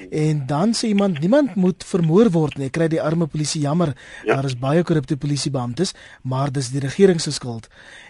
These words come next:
Speaker 1: En Dirk speel bietjie duiwels advokaat. Hy sê, "As die korrupte polisie dan so min is, waarom sien die groot meerderheid dit nie raak en slaan dit in die ne-, in die nek nie?" Pieter sê, "Ek voel baie jammer vir die talle polisielede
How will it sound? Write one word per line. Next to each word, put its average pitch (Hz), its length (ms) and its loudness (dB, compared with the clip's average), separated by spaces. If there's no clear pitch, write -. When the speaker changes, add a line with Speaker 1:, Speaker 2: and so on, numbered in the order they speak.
Speaker 1:
En 175 520 4
Dirk 220 380 4
speel 185 320 4
bietjie 160 240 0
duiwels 151 340 0
advokaat. 143 460 -4
Hy 143 120 -2
sê, 165 260 0
"As 247 160 2
die 330 80 4
korrupte 185 420 4
polisie 160 360 0
dan 160 160 0
so - 120 0
min 226 200 4
is, 127 180 0
waarom 143 340 0
sien 175 200 -4
die 156 100 -2
groot 190 320 2
meerderheid 151 520 0
dit 135 280 -8
nie 156 100 0
raak 127 320 -4
en 143 140 -6
slaan 131 320 -4
dit 127 160 -8
in 131 80 -10
die 139 240 -4
ne-, 147 140 -4
in 151 80 -6
die 156 100 0
nek 156 300 0
nie?" 131 180 -6
Pieter 196 220 6
sê, 170 240 4
"Ek 143 80 -4
voel 151 160 -4
baie 143 300 4
jammer 143 280 2
vir 147 140 -2
die 127 80 -6
talle 160 220 2
polisielede 131 600 -4